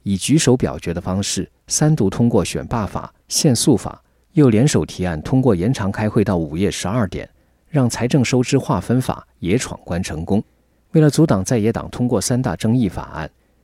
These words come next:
民进党团周四晚上破窗闯入会场，占领主席台。但周五立法院开议后，国民党立委随即攻入会场，抢回主席台。期间，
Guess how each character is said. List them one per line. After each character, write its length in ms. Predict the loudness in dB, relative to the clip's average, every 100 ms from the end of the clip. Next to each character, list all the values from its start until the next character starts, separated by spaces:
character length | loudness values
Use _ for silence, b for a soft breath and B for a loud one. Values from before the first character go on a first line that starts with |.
| 0
民 180 | 2
进 160 | 6 4
党 200 | 2 -2
团 180 | -2 0
周 180 | 2 0
四 200 | 2 0
晚 200 | 0 -6
上 280 | -6 -6 -6 _
破 200 | 0 2
窗 240 | 2 0
闯 220 | -2 -4 -4
入 100 | -2
会 220 | 0 0
场， 180 | -2 -14 -20 _
占 280 | -2 0 2
领 120 | 0
主 200 | -2 -6
席 160 | -8 -8
台。 340 | -8 -10 -10 _ _ _ _ 0
但 160 | 2
周 140 | 4 4
五 160 | 4
立 140 | 0 -2
法 160 | -4
院 160 | -6 -6
开 160 | -6 -4
议 180 | -4
后， 300 | -4 -6 -8 -10 _ _
国 120 | -2 2
民 160 | 4
党 200 | 2 0
立 140 | 0 0
委 120 | 0
随 240 | -2 -2
即 160 | -2 -2
攻 180 | 0 0
入 120 | 0
会 180 | 0 -2
场， 240 | -4 -14 _
抢 260 | -8 -8
回 240 | -8 -2 -2
主 160 | -2
席 160 | -8 -8
台。 320 | -8 -10 -12 -14 _ _ _ _
期 220 | -4 -2
间， 220 | 0 -2